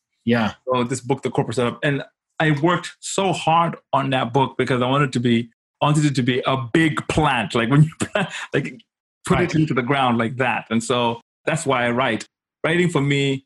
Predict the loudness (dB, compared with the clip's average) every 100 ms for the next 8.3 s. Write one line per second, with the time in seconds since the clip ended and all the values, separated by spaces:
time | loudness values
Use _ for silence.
0 | -6 -4 -2 -4 -4 -4 -2 -4 -2 -2
1 | -4 -6 -14 _ _ _ _ -2 0 0
2 | -2 -2 0 0 0 -2 -2 -6 _ -4
3 | 0 0 0 -4 -6 -4 -2 -2 0 -4
4 | -2 -2 -2 0 -2 -2 -6 -12 -6 -2
5 | 0 2 2 0 0 0 0 0 0 2
6 | 2 2 2 2 0 0 -2 0 -4 -4
7 | -4 -4 -4 -10 -8 -6 -2 -2 -2 -2
8 | -4 -4